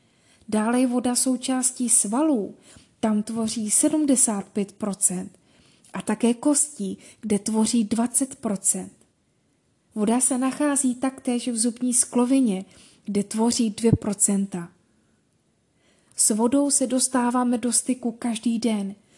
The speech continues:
při hygieně, v nápoji. Bez pití, bez vody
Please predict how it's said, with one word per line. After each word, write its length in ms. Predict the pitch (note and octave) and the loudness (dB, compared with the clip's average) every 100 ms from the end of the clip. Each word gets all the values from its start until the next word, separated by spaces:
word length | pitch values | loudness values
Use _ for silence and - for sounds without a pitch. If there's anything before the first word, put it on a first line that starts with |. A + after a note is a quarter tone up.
| _ | _
při 180 | - - | -12 -4
hygieně, 800 | G3 G3+ A#3 A3+ C4+ C4 A#3+ A3+ - G#3 | -4 0 0 2 2 2 -2 -6 -10 -2
v 60 | |
nápoji. 720 | G#3+ A3+ A#3+ - A#3+ A3 G#3+ - _ _ _ _ _ _ - - | 0 0 -2 -4 -4 -4 -6 -14 _ _ _ _ _ _ -18 -6
Bez 380 | G3 A3+ C4+ - | -2 2 2 0
pití, 540 | - D#4 - G#3 F#3 | 2 2 2 -8 -8
bez 280 | F#3+ A3+ - | -4 0 0
vody 460 | C4 D#4+ D#4 F#3+ | 0 0 0 -4